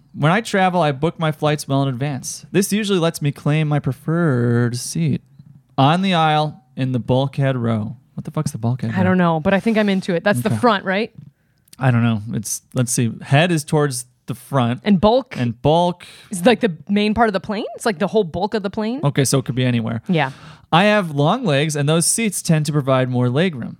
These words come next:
Speaker 2: Mm.
Speaker 1: Not that I have to justify myself.
Speaker 2: Oh.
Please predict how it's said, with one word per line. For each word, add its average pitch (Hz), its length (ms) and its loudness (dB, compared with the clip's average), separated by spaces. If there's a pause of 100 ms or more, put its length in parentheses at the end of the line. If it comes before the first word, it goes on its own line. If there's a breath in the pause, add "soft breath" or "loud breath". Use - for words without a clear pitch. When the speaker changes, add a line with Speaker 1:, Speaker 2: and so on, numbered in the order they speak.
(120)
Speaker 2:
Mm. 139 240 -4 (120)
Speaker 1:
Not 131 300 2
that 127 100 0
I 123 100 4
have 120 120 2
to 120 80 -6
justify 117 520 2
myself. 107 540 -2 (120)
Speaker 2:
Oh. 196 240 2